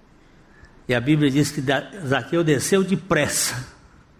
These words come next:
e o recebeu, há uma versão que diz, "e o recebeu gostoso." E o recebeu com gozo. Foi Jesus quem descobriu Zaqueu. Mas não, Zaqueu subiu na árvore,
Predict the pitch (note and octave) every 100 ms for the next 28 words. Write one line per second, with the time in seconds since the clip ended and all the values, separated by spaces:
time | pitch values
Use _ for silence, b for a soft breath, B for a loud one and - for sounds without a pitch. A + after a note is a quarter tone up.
0 | b b b b - E3 C3 E3+ - E3
1 | C#3 F3+ E3+ C#3+ D#3 F3+ D3+ C#3+ B2+ F3
2 | F3+ - D3 D3+ - E3 D#3+ D#3+ D#3+ D#3+
3 | B2+ D#3 D3 D3 C#3 - C#3 C#3 A#2+ -
4 | - - - _ _ _ _ _ _ _
5 | B B B B - G#3 F#3+ A3 A3 G#3
6 | A3 A3+ A3+ G#3+ D#3 F3+ G3 F3+ C#3 A#2
7 | A#2 F#2+ - - _ _ _ _ b b
8 | b b b b b _ - D#3+ F3+ D#3
9 | C#3 B3 A3 - D#3 C#3+ C3 - - B2
10 | C3+ C3 A2+ A#2+ A2+ B2+ G2+ - B B
11 | D4 E4 C#4+ E4 D4 - A#3 C#4+ D#4 -
12 | - A3 A#3 D4+ B3 F3+ E3 G3 D3 C3